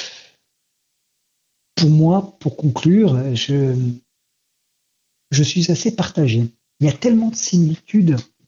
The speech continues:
entre tous les sportifs professionnels qui sont aujourd'hui.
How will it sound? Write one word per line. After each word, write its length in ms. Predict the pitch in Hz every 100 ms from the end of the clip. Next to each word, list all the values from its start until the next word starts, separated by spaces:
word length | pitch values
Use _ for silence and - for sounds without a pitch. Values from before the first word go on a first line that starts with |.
| _ -
entre 240 | 160 147 - _
tous 140 | 240
les 100 | 208
sportifs 540 | 180 - - - 175 -
professionnels 720 | - 139 139 - 135 123 123
qui 160 | -
sont 120 | - 139
aujourd'hui. 420 | 120 123 113